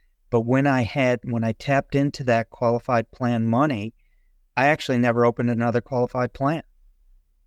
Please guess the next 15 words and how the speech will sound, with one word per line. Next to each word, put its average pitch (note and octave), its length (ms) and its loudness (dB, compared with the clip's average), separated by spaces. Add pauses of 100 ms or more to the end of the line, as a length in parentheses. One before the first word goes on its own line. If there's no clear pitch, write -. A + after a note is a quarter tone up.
(180)
It A#2+ 220 0
was, A#2 260 0 (100)
it A2+ 180 0
was, A2+ 300 -2
it, A2+ 400 -2
because A2+ 500 -2
the, A2 300 -2
the A2+ 80 -4
constraints C3+ 720 -2
surrounding C3 680 0
that, A2+ 420 -8 (420)
you B2 80 0
know, A2+ 120 4
the G#2+ 140 -2
return A#2+ 760 0